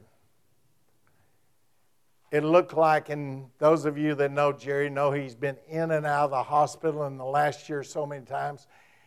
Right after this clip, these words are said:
Uh, I think he said eighteen times. And it looked like he might not get out. But this morning we had prayer together, and he is in Altus,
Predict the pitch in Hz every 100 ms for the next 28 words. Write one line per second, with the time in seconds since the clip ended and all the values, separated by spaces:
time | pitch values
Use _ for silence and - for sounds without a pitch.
0 | _ - 143 139 113 110 _ _ _ _
1 | 131 139 147 127 147 127 - 131 127 127
2 | - 139 123 113 120 110 110 _ _ _
3 | _ _ _ _ _ _ _ _ _ _
4 | _ - 156 151 170 180 180 170 160 170
5 | 165 185 180 180 165 170 180 190 135 _
6 | _ _ _ _ _ _ _ _ _ _
7 | _ - 156 165 151 170 185 214 185 170
8 | 160 165 143 - 196 214 208 170 139 147
9 | 143 160 156 147 139 170 170 143 151 156
10 | 151 - 170 180 - 190 -